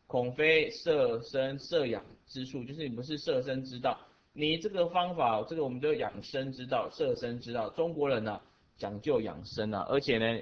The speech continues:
有一个枝节啊，他们很，像很多皇帝啊，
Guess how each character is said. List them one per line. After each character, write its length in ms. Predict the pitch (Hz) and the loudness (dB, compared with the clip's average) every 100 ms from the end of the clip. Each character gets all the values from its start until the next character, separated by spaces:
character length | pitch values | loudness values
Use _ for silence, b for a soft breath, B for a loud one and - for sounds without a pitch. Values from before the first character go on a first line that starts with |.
| - | 2
有 160 | 107 | 4
一 80 | 123 | 4
个 180 | 139 123 131 131 | 4 2 2 -6
枝 200 | - 139 | -8 -4
节 240 | 143 117 104 | -4 0 2
啊， 160 | 90 123 | 2 0
他 80 | |
们 160 | 135 120 | 2 2
很， 360 | 110 107 107 120 b b | 0 -2 -4 -6 b b
像 220 | - 135 | -4 -4
很 160 | 127 107 | -2 -2
多 120 | 127 | -2
皇 240 | 127 110 123 | 2 0 0
帝 120 | 127 | 0
啊， 200 | 101 | 0